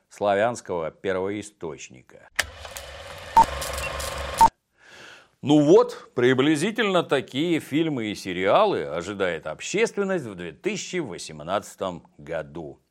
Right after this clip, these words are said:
Это, разумеется, не все интересные. Сейчас в комментах напишут: «А как же вы забыли мой любимый сериальчик?» Ну ты не стесняйся,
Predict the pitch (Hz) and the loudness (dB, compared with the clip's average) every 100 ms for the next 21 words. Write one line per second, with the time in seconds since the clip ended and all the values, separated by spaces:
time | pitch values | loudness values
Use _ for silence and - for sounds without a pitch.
0 | - 208 208 214 202 196 123 110 117 147 | -4 -4 0 2 2 0 -4 -4 -6 -6
1 | 147 - 135 113 - _ 85 120 120 127 | -8 -4 -4 -4 -8 _ -6 -6 -6 -6
2 | 90 - _ - 82 92 87 78 - 71 | -6 -8 _ -16 -12 -8 -8 -10 -14 -20
3 | 67 _ - _ - - 170 143 151 - | -20 _ -20 _ -12 -10 -4 -4 -4 -6
4 | 95 101 107 101 - 92 - 87 85 90 | -6 -6 -6 -8 -6 -8 -8 -12 -8 -4
5 | 117 147 104 98 82 95 90 85 101 95 | 0 0 -2 -8 -10 -12 -10 -10 -10 -12
6 | 76 82 110 - _ _ 110 113 113 104 | -14 -12 -12 -14 _ _ -16 -12 -12 -12
7 | - 110 107 98 98 92 - _ - - | -14 -12 -8 -8 -10 -16 -20 _ -20 -20
8 | - - 117 - 82 - 82 - 107 57 | -18 -14 -14 -14 -18 -18 -20 -16 -16 -16
9 | - | -18